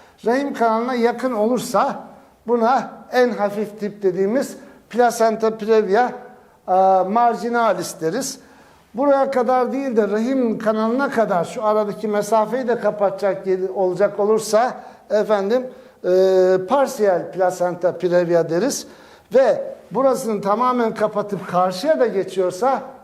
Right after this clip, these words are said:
total plasenta previa deriz. Tahmin edeceğiniz gibi bu plasenta bebeğin doğacağı şu alan olduğu gibi kapatırsa buradan geçip doğması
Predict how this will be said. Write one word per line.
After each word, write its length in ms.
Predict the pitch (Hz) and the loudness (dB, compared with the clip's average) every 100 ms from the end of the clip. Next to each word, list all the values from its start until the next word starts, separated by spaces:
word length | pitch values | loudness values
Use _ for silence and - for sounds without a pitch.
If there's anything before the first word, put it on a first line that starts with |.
| - | -18
total 480 | - 233 233 247 240 | -4 -2 2 0 -2
plasenta 600 | 190 170 160 160 135 160 | -4 -4 -2 -4 -2 -6
previa 580 | 156 160 151 143 139 135 | -6 -6 -4 -2 -4 -4
deriz. 320 | 135 120 - - - - - - | -6 -6 -14 -18 -20 -20 -20 -6
Tahmin 380 | - 214 247 269 | 0 2 2 0
edeceğiniz 560 | 262 254 226 262 262 196 | 0 -2 -2 0 0 -2
gibi 180 | 190 196 | -4 -4
bu 140 | 214 | -6
plasenta 760 | 233 226 214 214 214 - 165 160 | 0 0 2 0 -2 -2 -4 -2
bebeğin 680 | 196 214 220 170 - - - - | -2 0 -2 -4 -8 -16 -20 -2
doğacağı 500 | 185 220 214 214 185 | 2 2 2 2 0
şu 160 | 180 247 | 0 0
alan 320 | 220 202 190 | 2 0 -2
olduğu 340 | 196 208 208 | 0 0 0
gibi 260 | 240 196 175 | -2 -4 -4
kapatırsa 720 | 202 196 214 233 226 - 269 | -6 -2 -4 -2 -4 -2 0
buradan 400 | 233 214 220 202 | 0 0 0 0
geçip 380 | 220 214 226 - | -2 -2 -8 0
doğması 600 | 202 196 185 - 277 | 2 4 0 0 0